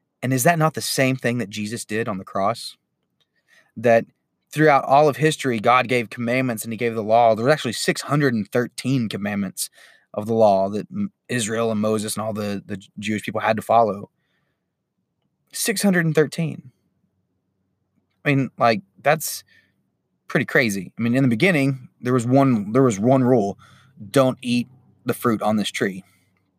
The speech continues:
Oh, man, we messed that up. So he didn't say, "You know what? Let me dial it back and just, there's no rules." He said, "Okay, there's, there's some rules now. There's, uh, I'm gonna give you guys ten commandments."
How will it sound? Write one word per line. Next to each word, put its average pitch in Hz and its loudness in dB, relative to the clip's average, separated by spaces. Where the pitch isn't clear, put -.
Oh, 135 4
man, 143 2
we 117 0
messed 127 2
that 135 6
up. 98 0
So - -12
he 135 0
didn't 123 0
say, 120 -6
"You 107 -6
know 123 -2
what? 123 2
Let 147 -2
me 156 2
dial 107 2
it 107 -6
back 101 0
and 107 -6
just, - -8
there's 160 -2
no 160 2
rules." 180 -4
He 131 -8
said, 139 0
"Okay, 127 2
there's, 131 -6
there's 208 2
some 220 6
rules 220 8
now. 117 2
There's, 139 -2
uh, 127 6
I'm - -14
gonna 151 0
give 165 0
you 160 0
guys 151 0
ten 160 0
commandments." 104 -4